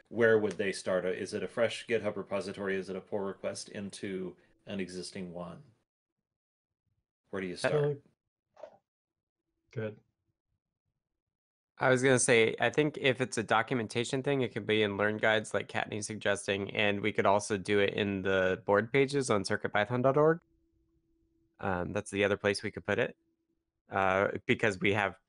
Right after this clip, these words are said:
Speaker 3: you know, boards that are not Adafruit boards. That's where we could document it. Um, and then, uh, I imagined that if it's a matter of, like, a zip file, we would just do it as a release artifact on the, like, board specific library.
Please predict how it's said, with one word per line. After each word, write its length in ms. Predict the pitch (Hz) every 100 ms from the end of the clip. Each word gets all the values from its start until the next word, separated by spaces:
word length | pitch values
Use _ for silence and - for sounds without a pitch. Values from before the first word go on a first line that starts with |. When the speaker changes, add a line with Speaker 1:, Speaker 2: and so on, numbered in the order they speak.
| _ _ -
Speaker 3:
you 240 | 113 104
know, 100 | 95
boards 380 | 92 104 101 98
that 140 | 98
are 80 | 98
not 300 | 95 95 - -
Adafruit 380 | 98 92 - -
boards. 400 | 92 87 85 -
That's 260 | 104 95 -
where 140 | 95
we 100 | 90
could 120 | 90 87
document 400 | 87 - 92 92
it. 160 | - _ _
Um, 400 | 104 92 95 101 - _ _ _ _ _ _ _ _ _ -
and 240 | 110 98
then, 340 | 98 98 95 95
uh, 720 | - 98 92 92 90 53 - - _ _ _ _ -
I 180 | 110 113 117
imagined 540 | 110 110 104 107 101 98 98
that 180 | 98
if 140 | 98 95
it's 160 | 95
a 40 | 98
matter 320 | 101 98 98
of, 80 | 95
like, 180 | 92 90
a 40 |
zip 240 | 92 117 -
file, 380 | 135 131 131
we 160 | 113 107
would 140 | 101
just 180 | 98 -
do 140 | 107 95
it 100 | -
as 160 | 98 98
a 260 | 95 92 -
release 360 | 101 104 98 92
artifact 580 | 95 95 - 90 90 -
on 260 | 101 95 92
the, 200 | 98 95
like, 240 | 98 90 - - _
board 220 | - 95 -
specific 580 | - 101 - 104 101
library. 680 | 101 50 - - - 110 120